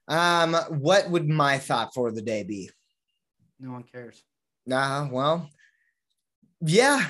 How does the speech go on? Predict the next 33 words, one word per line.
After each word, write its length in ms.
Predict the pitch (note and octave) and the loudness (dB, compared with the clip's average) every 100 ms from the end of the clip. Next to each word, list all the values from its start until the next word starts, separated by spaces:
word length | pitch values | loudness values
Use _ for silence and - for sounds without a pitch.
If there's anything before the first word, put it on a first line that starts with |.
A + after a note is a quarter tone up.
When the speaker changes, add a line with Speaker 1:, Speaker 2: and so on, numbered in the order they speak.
| - | -2
Speaker 1:
you 160 | F3+ | 0
know 140 | G3+ G3+ | 2 4
what? 280 | A3 A3+ | 4 4
That's 220 | F#3 F#3+ F#3+ | 2 0 0
a 40 | |
good 200 | E3+ D#3+ | 2 2
one. 260 | C3 A2+ A2 | 2 0 2
No 160 | D3 | 2
one 360 | F3 F3+ F3 E3 | 4 2 2 0
really, 540 | D#3 D#3+ D#3+ D3+ D3+ D3 | 2 2 2 2 -2 0
no 180 | D#3 | 2
one 200 | F#3+ G3+ | 2 2
really 220 | F3+ F3 D#3+ | 2 2 2
gives 220 | D3+ C#3+ | 2 0
a 40 | |
shit 260 | C#3 - C#3+ | -2 0 2
at 160 | C#3 C3+ | 2 0
the 120 | C3 | 0
end 160 | C3 | 0
of 60 | B2 | -2
the 60 | B2+ | 2
day. 240 | B2+ B2+ | 4 4
So 420 | B2 - A#2 G#2 - _ _ _ _ _ _ _ - | 2 0 -2 -2 -10 _ _ _ _ _ _ _ -12
just 160 | - | -6
Speaker 2:
Did 40 | D#3 | 2
Speaker 1:
do 60 | E3+ | 4
Speaker 2:
you 60 | |
Speaker 1:
what 80 | F3+ | 4
Speaker 2:
know 40 | - | 2
Speaker 1:
you 80 | F3 | 4
Speaker 2:
we're 60 | |
Speaker 1:
wanna 160 | F3 F3+ | 4 2
do. 220 | F3 D3+ | 0 -2